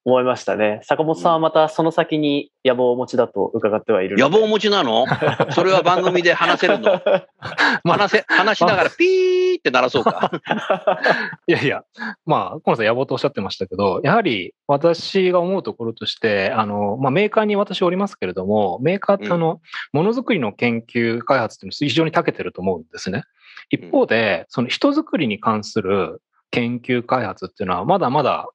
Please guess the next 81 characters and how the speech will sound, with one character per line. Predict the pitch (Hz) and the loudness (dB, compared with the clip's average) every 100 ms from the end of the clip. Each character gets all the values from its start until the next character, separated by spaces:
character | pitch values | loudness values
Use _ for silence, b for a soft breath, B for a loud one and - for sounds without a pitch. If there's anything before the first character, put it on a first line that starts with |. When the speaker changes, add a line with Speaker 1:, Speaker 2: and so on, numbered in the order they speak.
| - | -4
Speaker 3:
及 | 117 | -2
ん | 113 | -2
で | 110 | -2
な | 110 | -4
い | 98 | -4
と | _ | _
い | |
う | - | -8
か、 | - | -2
こ | 123 | 0
れ | 117 | 2
か | 135 | 0
ら | 110 | 0
だ | 90 | -2
な | 92 | -6
と | 87 | -6
思 | 87 | -8
う | 87 | -8
と | 87 | -10
こ | 90 | -8
ろ | 85 | -2
が | 78 - | -4 -4
あ | - | -4
り | 95 | -4
ま | 95 101 | -4 -6
し | - - | -6 -2
て、 | 92 80 - b b b b | 0 0 -6 b b b b
Speaker 2:
う | |
ん。 | 85 | -8
Speaker 3:
や | |
っ | - | -2
ぱ | |
り | 175 | 0
そ | 196 190 | 0 0
う | |
い | 190 | -2
っ | |
た | - | -2
人 | 175 - | -4 0
を | 160 | -2
作 | - - | 0 -4
っ | |
て | - | -2
い | 107 | -4
く | - 175 | -2 -4
と | 147 104 | -2 -2
い | 104 | -2
う | 98 95 92 120 | -2 -2 -4 -2
の | 175 | 0
を | 127 | 0
研 | 165 175 | -2 -2
究 | 165 170 | -2 -4
す | - | -2
る | 170 | -2
部 | 175 | -2
門 | 120 | -4
が | 90 | -8
必 | - 135 | -6 -2
要 | 123 | 0
だ | 117 | 0
ろ | |
う | 95 | -2
と | 95 | -4
私 | 113 | -4
は、 | 117 | -6
ま | 135 131 | -2 -2
あ、 | 95 _ | -4 _
常 | - | -2
々 | 127 104 90 | -2 -2 -4
思 | 92 | -4
っ | 101 | -6
て | - | -6
お | 87 | -8
り | |
ま | 90 87 | -6 -4
し | - | -4
て。 | - 101 85 - _ b | 0 0 0 -6 _ b
Speaker 2:
す | - | 0
ご | 113 175 | 4 4
い | |
な。 | 107 98 - | 4 2 0